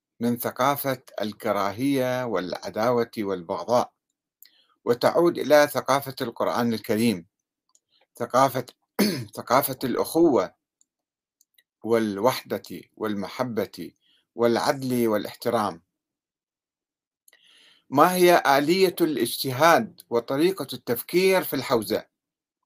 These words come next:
هل كان الخوئي الذي كان يعتبر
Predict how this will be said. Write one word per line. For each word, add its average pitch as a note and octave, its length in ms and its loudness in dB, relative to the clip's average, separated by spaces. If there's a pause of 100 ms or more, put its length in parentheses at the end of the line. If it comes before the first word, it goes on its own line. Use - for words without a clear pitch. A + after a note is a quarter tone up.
(1800)
هل C3 140 0
كان D3 300 4
الخوئي B2 560 -2 (440)
الذي G2 300 -6
كان A#2+ 240 -2
يعتبر C3 640 0